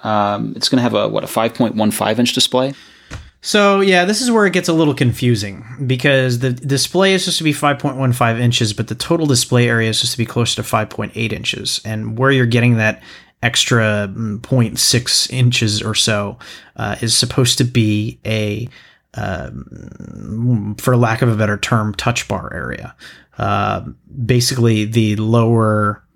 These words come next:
Speaker 2: tenth of the screen, uh, will be where the home button used to reside, and now it will have some sort of a virtual home button, um, and potentially maybe menu options to the left or right of the home button or something like that. Um, but the belief is that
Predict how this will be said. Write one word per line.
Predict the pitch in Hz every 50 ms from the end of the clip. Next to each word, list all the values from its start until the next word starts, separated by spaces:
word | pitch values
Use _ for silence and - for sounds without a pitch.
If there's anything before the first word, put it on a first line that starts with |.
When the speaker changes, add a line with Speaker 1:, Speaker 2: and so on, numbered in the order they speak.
| _ _ _ _ -
Speaker 2:
tenth | - 135 131 123 123 -
of | - 127 110 104
the | 107 101
screen, | - - - 139 131 127 117 113 110 104 110 113 - - - - - - - - _ -
uh, | - 104 95 98 - - -
will | 123 120 117 110 117 113 107 107
be | 107 113 117 113 110 110 107 104 104 104
where | 104 120 113 113 123 120 117 117 117 113
the | 110 107
home | 104 120 127 123
button | 117 127 104 110 110
used | 110 117 120 -
to | - 113
reside, | 107 107 104 110 104 101 101 101 101 -
and | 110 110
now | 110 110
it | - -
will | 107
have | 104 110 107 104 110
some | - - 120
sort | 120 - 120 113
of | 104
a | 104
virtual | 104 120 139 151 147 - 147 135 120
home | 120 123 117 113
button, | 117 113 113 110 110 113 117 - - - - - - - _
um, | 110 110 107 107 107 107 107 - -
and | 113 110 107
potentially | 113 - 123 120 117 - 120 117 113 110 110 107 107 110 110 120
maybe | 113 110 107 107 107 107
menu | 107 110 117 117 117 117 117 113
options | 113 110 110 113 - - 117 110 - -
to | 123
the | 113
left | 113 110 110 - -
or | 117
right | 107 110 110 110
of | 110
the | 107
home | 104 113 110 107 104
button | 110 101 110
or | 107
something | - - 113 110 104
like | 107 104 -
that. | 117 110 107 104 98 - - - - - - - -
Um, | - 110 107 107 - 123
but | 117 123 123
the | 123
belief | 117 131 131 143 147 147 147 147 - -
is | 135 127 120 117 110 107
that | - 120 113 110 113 -